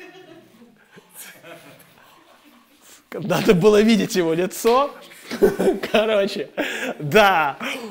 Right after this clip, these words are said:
он, он побелел, покраснел, он просто, он как бы такой, знаете,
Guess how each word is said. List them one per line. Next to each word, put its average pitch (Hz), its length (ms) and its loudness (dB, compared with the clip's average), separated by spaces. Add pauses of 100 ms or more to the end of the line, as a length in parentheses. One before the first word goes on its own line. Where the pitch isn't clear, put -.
(140)
он, 233 440 2
он 196 220 2
побелел, 208 640 2
покраснел, 214 1000 2
он 196 200 0
просто, 226 600 2
он 202 260 0
как 214 280 0
бы 214 160 2
такой, 202 380 2
знаете, 196 680 -2